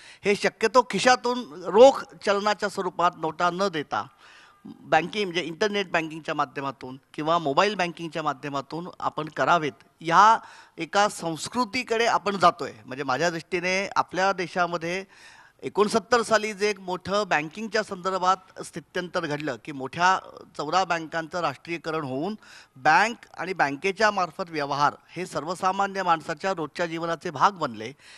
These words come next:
त्याच्यानंतर आता जवळपास छत्तीस सदतीस वर्षांनी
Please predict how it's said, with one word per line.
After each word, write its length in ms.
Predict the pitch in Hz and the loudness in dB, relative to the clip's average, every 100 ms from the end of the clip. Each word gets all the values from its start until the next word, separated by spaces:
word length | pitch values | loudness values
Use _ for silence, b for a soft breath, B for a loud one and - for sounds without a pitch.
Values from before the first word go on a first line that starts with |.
| B - | B 0
त्याच्यानंतर 680 | 180 - 254 226 208 226 170 - _ b b b b | 2 4 4 4 4 4 4 0 _ b b b b
आता 300 | 143 - 196 | -2 4 2
जवळपास 680 | 190 160 180 202 226 233 - - _ _ - | 4 4 4 4 6 6 4 -14 _ _ -16
छत्तीस 320 | - 226 196 | -12 -10 -4
सदतीस 400 | 190 190 226 190 | -4 -4 -6 -2
वर्षांनी 600 | 185 165 175 156 135 120 | -2 0 -2 0 -4 -8